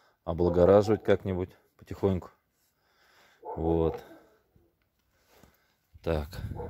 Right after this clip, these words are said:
Что у нас здесь? Так.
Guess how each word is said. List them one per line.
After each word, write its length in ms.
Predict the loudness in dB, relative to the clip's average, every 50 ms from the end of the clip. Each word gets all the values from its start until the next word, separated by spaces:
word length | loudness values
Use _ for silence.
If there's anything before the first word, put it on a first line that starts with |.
| -14 -14 -14 -14 -14 -14 -16 -16 -18 -16 -16 -16 -18 -16 -18 -18 -18 -18 -20 -20 -20 -20 -20 -20 -18 -16 -14
Что 320 | -12 -14 -4 0 0 2
у 60 | 2 2
нас 220 | 2 0 0 0
здесь? 340 | -2 -6 -6 -8 -8 -8 -10 -10 -12 -16 -20 _ -20 -20 -20 -20 -20 -20 -20 -20 _ -20 -20 -20 -20 -20 -18 -18 -18 -18 -20 -20 -20 -20 -20 -20 -20 -20 -20 -20 -18 -16 -14 -12 -14 -14 _ _ _ -20 _ _ -20 _ _ _ _ _ -20 -20 _ -20 -18 -12 -6 -4 -4 -4 -4 -6 -12 -14 -16 -16 -16 -16 -16 -16 -16 -18 -20 -20 -20 -20 -20 -20 -20 -20 -20 _ _
Так. 200 | -20 -20 -20